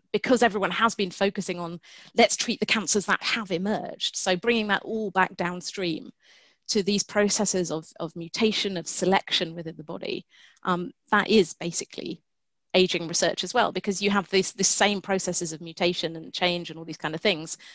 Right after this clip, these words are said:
are driving other diseases of aging too. You know, cancer is not, <laughs> cancer is not the only disease of old age, unfortunately.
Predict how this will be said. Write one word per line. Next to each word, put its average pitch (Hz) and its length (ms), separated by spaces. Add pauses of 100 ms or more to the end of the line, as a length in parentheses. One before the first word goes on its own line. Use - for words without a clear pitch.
(200)
are 196 60
driving 214 360
other 226 160
diseases - 440
of 185 80
aging 180 340
too. 117 240 (180)
You - 60
know, - 60 (280)
cancer - 320
is 180 120
not, - 300 (200)
<laughs> - 200
cancer 240 280
is 226 80
not 240 180
the 240 100
only 247 180
disease 262 340
of 240 160
old - 180
age, 220 260
unfortunately. 170 760